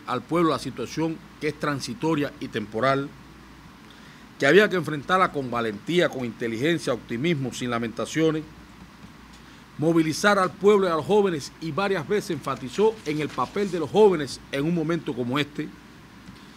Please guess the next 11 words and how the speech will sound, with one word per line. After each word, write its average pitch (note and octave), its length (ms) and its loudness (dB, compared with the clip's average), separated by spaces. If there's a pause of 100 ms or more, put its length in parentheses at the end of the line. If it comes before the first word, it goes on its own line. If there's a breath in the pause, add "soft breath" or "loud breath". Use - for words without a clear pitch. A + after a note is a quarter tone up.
(520 loud breath)
el D3+ 120 4
desempeño D#3+ 600 2
de F3+ 120 4
los C#3+ 60 4
dirigentes, C#3+ 840 0 (920)
los D3+ 220 4
métodos F3 680 2
y D3 120 0
estilos F#3 440 2
de D3 80 4
trabajo, C3+ 480 -2